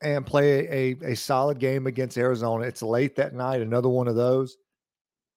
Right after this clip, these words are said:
But they just play good baseball. They get big hits when they need 'em,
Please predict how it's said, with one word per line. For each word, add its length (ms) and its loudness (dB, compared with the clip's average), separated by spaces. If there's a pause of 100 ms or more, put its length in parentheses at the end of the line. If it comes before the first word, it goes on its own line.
(360)
But 160 -4
they 160 0
just 320 -8
play 300 0
good 240 -4
baseball. 580 -4 (600)
They 120 2
get 240 -2
big 160 0
hits 340 -2
when 140 -2
they 100 -4
need 240 4
'em, 240 0